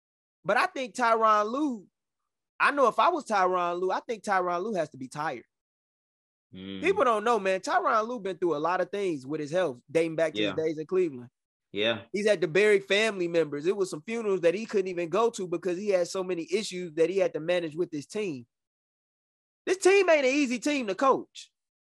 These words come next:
Speaker 1: And if
Speaker 2: Mm-hmm.
Speaker 1: there's any coach who know what it's like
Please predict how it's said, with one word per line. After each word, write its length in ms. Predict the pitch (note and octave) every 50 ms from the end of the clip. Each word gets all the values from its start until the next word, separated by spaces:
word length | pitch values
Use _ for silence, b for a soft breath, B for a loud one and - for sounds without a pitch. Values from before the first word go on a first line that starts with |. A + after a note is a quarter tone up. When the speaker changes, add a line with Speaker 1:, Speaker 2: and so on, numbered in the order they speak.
| _ _ _ _ -
Speaker 1:
And 240 | G#2 G#2+ G#2+ A2+
if 80 | G#3 A#3+
Speaker 2:
Mm-hmm. 120 | B3+ B3+
Speaker 1:
there's 180 | D4 D#4+ D4 A#3+
any 200 | D#4+ F4 E4 D4
coach 360 | G#3 - C#4+ D4 C#4+ B3+ A3 -
who 140 | B3 A3+ G#3
know 180 | G#3 B3 C4+
what 200 | C4 A#3+ A#3 A3+ G#3+
it's 140 | G#3 F#3+ E3+
like 280 | F#3 A3 A#3+ C4 B3+